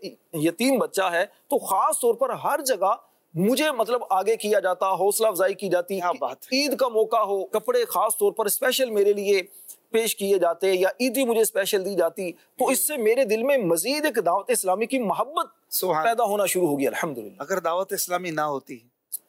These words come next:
Speaker 2: یہ سنبھالنے والے نہ ہوتے، کہاں،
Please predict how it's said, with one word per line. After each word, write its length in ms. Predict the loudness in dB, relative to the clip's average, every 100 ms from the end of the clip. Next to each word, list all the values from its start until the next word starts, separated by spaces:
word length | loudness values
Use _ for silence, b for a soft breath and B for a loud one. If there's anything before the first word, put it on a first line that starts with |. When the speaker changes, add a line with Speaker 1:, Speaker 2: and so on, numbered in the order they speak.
| _ -4
Speaker 2:
یہ 80 |
سنبھالنے 460 | -2 0 0 -2 -2
والے 200 | -4 -4
نہ 100 | -2
ہوتے، 280 | -2 -2 -2 -4 _ _ _ _ _ _ _ _ _ -20 -12 -6
کہاں، 320 | -4 -2